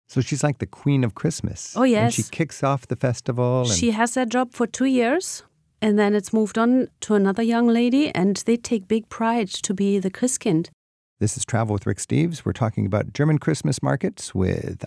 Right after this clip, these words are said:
Speaker 1: Iris Andre and Fabian Ruger, two guides from Germany. Our phone number is eight seven seven, three three three, seven four two five. Michael's calling from Denver in Colorado.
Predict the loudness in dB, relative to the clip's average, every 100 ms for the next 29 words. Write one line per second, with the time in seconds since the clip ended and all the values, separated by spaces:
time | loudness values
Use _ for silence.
0 | -2 0 0 -2 0 2 2 0 -2 0
1 | 0 0 -4 -4 0 2 2 2 2 2
2 | 2 2 0 -4 -4 -2 -2 -2 -2 -2
3 | -2 0 2 2 2 2 -2 _ _ -4
4 | 0 2 2 2 0 0 0 0 0 0
5 | 2 0 0 0 0 2 0 0 0 0
6 | 0 0 2 0 0 0 0 -2 -2 0
7 | 0 0 _ _ _ _ -2 -2 -2 -2
8 | -2 0 -2 -6 -6 -2 0 2 2 2
9 | 2 -2 -4 -2 0 0 -2 -6